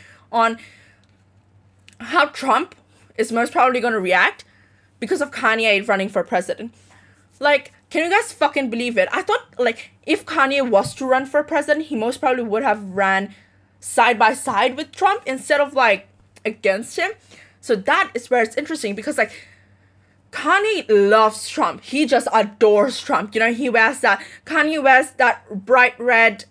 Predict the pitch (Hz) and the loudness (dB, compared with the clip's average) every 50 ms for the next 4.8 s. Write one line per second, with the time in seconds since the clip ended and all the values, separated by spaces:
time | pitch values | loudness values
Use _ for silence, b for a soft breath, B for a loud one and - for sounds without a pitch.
0 | _ - 208 208 - - - 294 269 262 233 233 - - - - - - _ _ | _ -6 -4 -4 -4 -4 0 2 4 4 2 0 -4 -14 -16 -16 -18 -20 _ _
1 | _ _ - - 220 214 214 _ - - 202 233 190 - - 190 - - - 202 | _ _ -10 -8 -8 -8 -8 _ -12 -10 -6 -6 -6 -6 -8 -12 -10 -4 -2 -2
2 | 196 - - 202 165 170 - - B B B B B B 233 220 226 262 226 214 | -2 -2 -2 -2 -2 -2 -4 -10 B B B B B B -4 -2 0 0 0 0
3 | 220 - B B B B - 202 214 254 285 277 196 247 247 247 247 233 226 - | 0 -2 B B B B -8 -4 -2 -2 -2 -2 -2 -2 0 2 2 2 2 0
4 | 294 226 190 202 226 247 247 220 214 - 226 214 214 220 - | -4 -6 -2 0 2 2 2 2 2 2 4 4 4 2 0